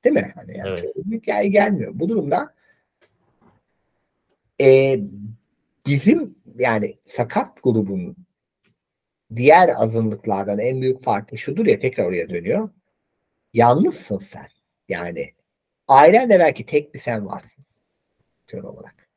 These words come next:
Speaker 1: Hani siyah var veya da işte Kürt sen ya da ne bileyim Suriyeli sen öyle değil yani. Hep bir aradasın. Anladın mı? Yalnız değilsin. Yani evet belki şey yaşıyorsun ama öbür tarafta yalnızsın ve sen senin gibi olan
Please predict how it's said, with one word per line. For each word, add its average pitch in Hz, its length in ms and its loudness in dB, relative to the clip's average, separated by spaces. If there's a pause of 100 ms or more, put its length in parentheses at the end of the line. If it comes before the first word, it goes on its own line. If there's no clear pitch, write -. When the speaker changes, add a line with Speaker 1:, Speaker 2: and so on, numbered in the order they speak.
(760)
Speaker 1:
Hani 101 160 -6
siyah 139 400 4
var 139 220 6
veya 135 200 0
da 139 180 0
işte - 240 -12
Kürt 131 260 -4
sen 135 380 -4
ya 113 160 -8
da 120 80 -6
ne 117 180 -6
bileyim 131 340 -10
Suriyeli 120 500 -4
sen 143 160 -2
öyle 139 240 0
değil 330 160 2
yani. 101 320 -2 (560)
Hep 160 280 -2
bir 233 160 8
aradasın. 107 500 0
Anladın 120 260 -12
mı? 220 80 -8
Yalnız 113 400 -6
değilsin. - 400 -6 (180)
Yani - 200 -20
evet 107 360 -4
belki 98 380 -8 (280)
şey 90 180 -12
yaşıyorsun 156 360 -6
ama 151 140 -8 (480)
öbür 196 180 0
tarafta 196 340 -4
yalnızsın 139 580 -4
ve 135 80 0
sen 202 440 -2 (840)
senin 269 540 0
gibi 160 240 0
olan 117 600 -2